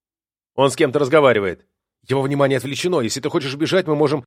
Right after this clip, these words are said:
манифактурировать колющее оружие из верхнего слоя твоего композита за тридцать пять десятитысячных секунды. Тебе...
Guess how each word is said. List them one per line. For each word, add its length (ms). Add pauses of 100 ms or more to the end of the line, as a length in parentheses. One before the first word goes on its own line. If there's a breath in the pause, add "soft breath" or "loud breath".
(220)
манифактурировать 720
колющее 440
оружие 340
из 80
верхнего 380
слоя 280
твоего 300
композита 540
за 400 (500 soft breath)
тридцать 320
пять 200
десятитысячных 720
секунды. 440
Тебе... 400